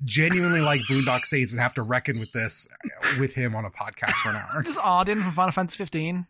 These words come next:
Speaker 1: <laughs> He's, he, no, he, his vibe is so different, but you're not
Speaker 2: Okay.
Speaker 1: wrong.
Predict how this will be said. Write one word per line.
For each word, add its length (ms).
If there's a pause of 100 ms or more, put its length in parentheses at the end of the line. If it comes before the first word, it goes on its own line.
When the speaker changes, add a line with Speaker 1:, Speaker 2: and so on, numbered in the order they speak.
Speaker 1:
<laughs> 0 (920)
He's, 340
he, 140
no, 180
he, 360
his 200
vibe 300
is 100
so 140
different, 400
but 180
you're 280
not 120
Speaker 2:
Okay. 160
Speaker 1:
wrong. 300